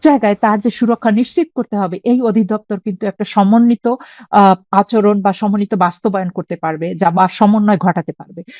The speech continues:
যেটা এই অধিদপ্তর না হওয়ার ফলে শিশুরা বঞ্চিত হচ্ছে। বঞ্চিত হচ্ছে আমি, আপনি, আমরা সকলেই। কারণ একটি শিশু কিন্তু সে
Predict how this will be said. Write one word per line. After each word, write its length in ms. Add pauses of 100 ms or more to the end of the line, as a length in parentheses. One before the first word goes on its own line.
(120)
যেটা 460
এই 140
অধিদপ্তর 480
না 260
হওয়ার 360
ফলে 160
শিশুরা 400
বঞ্চিত 580
হচ্ছে। 320 (340)
বঞ্চিত 380
হচ্ছে 320
আমি, 340
আপনি, 280
আমরা 260
সকলেই। 460
কারণ 300
একটি 280
শিশু 340
কিন্তু 380 (240)
সে 320